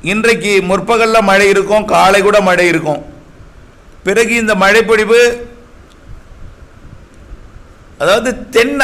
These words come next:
அரை பகுதின்னு வச்சுங்க, இலங்கையோட தென் அரை பகுதியில் மழை இருக்கும் இன்றைக்கு முற்பகல்ல. இன்றைக்கு ஒரு நாள் மட்டும்தான் இலங்கைக்கு மழை தெரியுது, நாளையிலிருந்து மழை வாய்ப்பு தெரியவில்லை.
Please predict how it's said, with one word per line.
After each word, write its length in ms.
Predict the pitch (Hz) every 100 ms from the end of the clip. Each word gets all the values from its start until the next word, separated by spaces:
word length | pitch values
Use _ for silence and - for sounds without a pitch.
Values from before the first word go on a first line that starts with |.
| 220
அரை 180 | 208 233 180
பகுதின்னு 360 | 214 233 233
வச்சுங்க, 280 | 208 165 170 143
இலங்கையோட 420 | 160 185 202 185 180
தென் 220 | 180 202 196
அரை 140 | 196 196
பகுதியில் 340 | 190 190 196 165
மழை 160 | 180 175
இருக்கும் 240 | 165 160
இன்றைக்கு 280 | 143 147 143
முற்பகல்ல. 480 | 139 120 156 143 147 180 - - - - - - - - - - - - - - - - - - - - - - - - - - - - - - 185
இன்றைக்கு 360 | 226 226 180 175 180
ஒரு 140 | 220
நாள் 220 | 262 269 262
மட்டும்தான் 380 | 233 226 254 220
இலங்கைக்கு 360 | 226 233 208 196
மழை 140 | 196 196 196
தெரியுது, 280 | 170 139 131 - - - - - - - - - - - - 117 139
நாளையிலிருந்து 600 | 175 196 190 185 190 190
மழை 180 | 170 180 180
வாய்ப்பு 220 | 180 180 156
தெரியவில்லை. 500 | 160 165 156 151 151